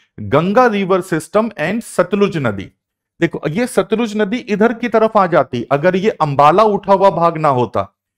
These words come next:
तो यहां से क्या होता है, ये नदियां, जो इधर की नदियां हैं, वो इधर को शिफ्ट हो जाती हैं, इधर की नदियां इधर चली जाती हैं। क्वेश्चन आता भी है कई बार कि गंगा नदी, गंगा नदी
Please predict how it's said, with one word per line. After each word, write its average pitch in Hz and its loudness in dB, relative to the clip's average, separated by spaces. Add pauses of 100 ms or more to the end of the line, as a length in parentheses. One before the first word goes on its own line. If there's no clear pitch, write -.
(220)
तो 147 2
यहां 151 2
से 240 -4
क्या 208 2
होता 175 2
है, 226 4
ये 226 -2
नदियां, 165 0
जो 175 0
इधर 165 0
की 220 -6
नदियां 208 0
हैं, 220 0
वो 220 2
इधर 151 0
को 190 -2
शिफ्ट 202 -4
हो 196 2
जाती 185 2
हैं, 190 -8 (400)
इधर 202 4
की 240 -2
नदियां 220 2
इधर 156 2
चली 131 0
जाती 120 0
हैं। 143 -10
क्वेश्चन 180 -2
आता 147 2
भी 196 -2
है 202 2
कई 190 -2
बार 175 2 (280)
कि 156 -2
गंगा 160 2
नदी, 196 -2 (220)
गंगा 156 4
नदी 185 -2